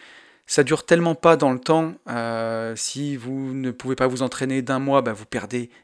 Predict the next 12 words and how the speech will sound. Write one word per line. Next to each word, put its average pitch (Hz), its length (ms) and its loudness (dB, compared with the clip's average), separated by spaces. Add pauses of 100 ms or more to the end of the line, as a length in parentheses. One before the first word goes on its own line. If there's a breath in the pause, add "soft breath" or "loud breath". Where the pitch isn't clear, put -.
(160 soft breath)
énormément 135 520 0
de 123 80 -4
vos 131 140 -2
gains. 160 220 0 (340 loud breath)
C'est - 140 -2
très - 180 2
cruel, 175 300 6
c'est - 140 0
très 151 220 2
ingrat 156 280 4
comme 123 160 -4
sport. - 300 -8